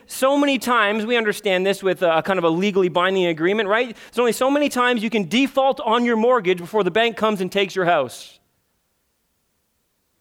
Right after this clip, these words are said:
Well, God is holding Israel accountable for covenant unfaithfulness.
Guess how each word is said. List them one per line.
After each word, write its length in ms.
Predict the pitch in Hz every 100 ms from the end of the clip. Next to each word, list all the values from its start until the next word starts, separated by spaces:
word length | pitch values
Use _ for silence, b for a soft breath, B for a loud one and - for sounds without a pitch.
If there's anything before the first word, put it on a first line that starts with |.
| _ _ _ -
Well, 100 | 131
God 280 | 165 208 202
is 400 | 165 131 - - _ _ _
holding 720 | - 185 196 208 226 233 240 b b
Israel 720 | 185 190 180 190 156 147 175 -
accountable 880 | 151 - - 208 220 147 143 147 170 B
for 200 | - 175
covenant 640 | 147 - 196 214 226 233 208 -
unfaithfulness. 1500 | 220 220 226 - - 226 220 - 156 131 117 - - -